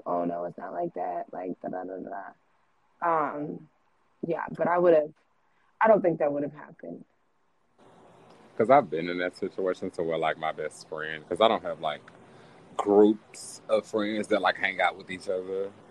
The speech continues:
Speaker 2: That would be kinda nice, but, um, you know, I hang with gay people, and <laughs> the, the girls are catty. They like to rumble, but <laughs>
Speaker 1: Oh, yeah, yeah, yeah, yeah, yeah.
Speaker 2: I mean, not physically. I'm just saying that they're, like, catty in general.
Speaker 1: Yeah, yeah,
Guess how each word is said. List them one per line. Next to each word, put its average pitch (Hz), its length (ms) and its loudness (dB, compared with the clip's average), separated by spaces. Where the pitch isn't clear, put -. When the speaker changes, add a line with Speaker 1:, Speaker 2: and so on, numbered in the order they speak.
Speaker 2:
That 285 180 2
would 285 160 -2
be 147 80 -6
kinda 90 320 -2
nice, 76 360 -10
but, 78 300 -4
um, 78 340 -12
you 95 80 -8
know, 92 80 2
I 98 40 2
hang 80 180 -2
with 76 140 -14
gay 76 160 -2
people, 76 480 -4
and 76 200 -2
<laughs> 135 760 4
the, 220 200 4
the 120 100 6
girls 117 320 8
are 92 80 -4
catty. 69 460 -2
They 95 120 -10
like 80 220 -8
to - 80 -14
rumble, - 420 -10
but 139 160 2
<laughs> - 240 0
Speaker 1:
Oh, 160 800 2
yeah, 151 220 2
yeah, 139 200 2
yeah, 131 220 -2
yeah, - 180 -6
yeah. - 80 -8
Speaker 2:
I - 20 4
mean, 170 200 2
not 294 180 0
physically. 110 380 0
I'm 139 120 0
just 123 140 -6
saying 101 160 -4
that 123 180 -6
they're, 131 100 -6
like, 87 200 -6
catty 82 380 -10
in 80 60 -14
general. - 280 -18
Speaker 1:
Yeah, 196 100 6
yeah, 175 160 6